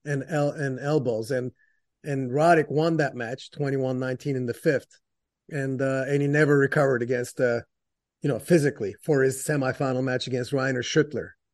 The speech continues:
And, uh, and I think Schüttler making it to the finals to play Agassi that year was a, was a very unlikely scenario that only took place because of, uh, because how, how exhausted Roddick ma-, was after that,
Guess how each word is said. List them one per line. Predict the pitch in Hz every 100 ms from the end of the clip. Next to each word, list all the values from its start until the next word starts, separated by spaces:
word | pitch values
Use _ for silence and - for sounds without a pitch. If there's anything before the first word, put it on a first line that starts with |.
| _ -
And, | 135 123 120
uh, | 123 123 - _ _ -
and | 147 143
I |
think | 147 151 139
Schüttler | - 151 143 135
making | 139 139 143
it | 131
to | 135
the | 131
finals | - 143 147 107 101 - - _ _ _ _ _ _
to | -
play | 139 139
Agassi | 139 147 135 127 123
that | 123 123 143
year | 147 143 123
was | 123 117
a, | 123 120 113 - _ _ _ _ _ _
was | 139 135
a | 139
very | 120 165 160 156 147
unlikely | 143 139 135 131 139
scenario | - 143 135 143 135 120
that | 113 131 131
only | 160 165 160 151 139 131
took | - 151 151
place | - 147 127 -
because | 143 139 127
of, | 127 113 127
uh, | 123 123 _ _ _
because | 143 147 139
how, | 147 143 135 _ _ _ _ _
how | - 147
exhausted | 143 127 127 139 139 135
Roddick | 131 131 131 -
ma-, | 135
was | 120 123 131 110
after | 120 120 135
that, | 120 117